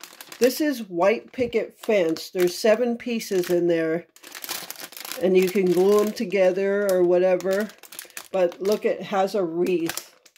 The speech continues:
And this is great for a, a craft, a Christmas D I Y craft, where if, like, you could do a shadow box and put, like, uh, as if the,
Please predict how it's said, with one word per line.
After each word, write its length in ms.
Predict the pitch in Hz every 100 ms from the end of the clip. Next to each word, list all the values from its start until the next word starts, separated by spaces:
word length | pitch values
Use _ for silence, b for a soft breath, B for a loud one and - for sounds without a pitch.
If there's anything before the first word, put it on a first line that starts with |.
| _ - - - - - - - - - - _ _ _ _ _ - - -
And 180 | 196 185
this 260 | 214 233
is 160 | 285 254
great 360 | 220 208 220
for 220 | - 220 196
a, 140 | 180 175 _ _ -
a 420 | 190 180 175 165 160
craft, 560 | - 190 180 202 -
a 80 | -
Christmas 520 | - 202 185 196 196 -
D 180 | - 196
I 100 | 185
Y 260 | 175 180 180
craft, 600 | 180 220 208 254 - - B B -
where 360 | 190 196 196 185
if, 260 | 190 190 -
like, 360 | - 180 180 -
you 100 | 208
could 160 | - 185
do 340 | 196 190 185
a 140 | 170
shadow 380 | 170 208 190 196
box 540 | 180 196 190 196 202 -
and 300 | 165 160 160
put, 280 | 214 180
like, 460 | 185 175 170 170 - _ _ b b b b
uh, 400 | - 170 160 147 - -
as 240 | 185 175
if 200 | 196 185
the, 560 | - 185 180 170 160 160